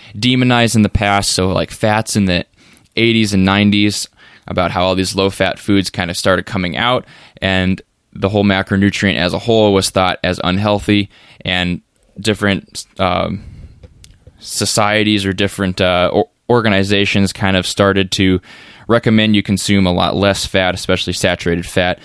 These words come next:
That was a couple weeks ago when I talked about carbs. Um, I also talked about how that's been demonized lately. So just like how fat was demonized, the pendulum completely swung to the opposite extreme,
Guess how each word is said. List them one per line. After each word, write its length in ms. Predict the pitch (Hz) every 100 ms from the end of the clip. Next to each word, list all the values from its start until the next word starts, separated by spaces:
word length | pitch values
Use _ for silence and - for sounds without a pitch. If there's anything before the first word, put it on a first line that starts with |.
| - - - -
That 140 | 110
was 180 | 117 107 -
a 60 |
couple 300 | - 117 113
weeks 240 | 113 - 104
ago 240 | 110 110
when 140 | 104
I 20 | 95
talked 260 | 110 104
about 240 | 107 87 -
carbs. 600 | - 107 104 104 98 - _ _ _ _ _ - _ -
Um, 180 | 104 101
I 80 |
also 560 | 95 104 - 101 95 90 - - - _ _ _ _
talked 240 | 110 98
about 220 | 95 92 107
how 240 | 92 92
that's 200 | 95 110
been 160 | 104 92
demonized 640 | 95 92 92 90 85 - -
lately. 520 | 92 120 101 85 80
So 340 | - 90 80 - - - -
just 260 | 107 -
like 220 | 101 95
how 160 | - 92
fat 320 | - 104 85
was 140 | 92 98
demonized, 520 | 101 98 95 95 -
the 80 | 90
pendulum 460 | 101 98 95 92
completely 500 | - 87 - 107 98
swung 520 | 95 - 101 98 95 - - - _
to 100 | -
the 160 | 95 -
opposite 400 | 101 98 101 95
extreme, 600 | - - 101 98 95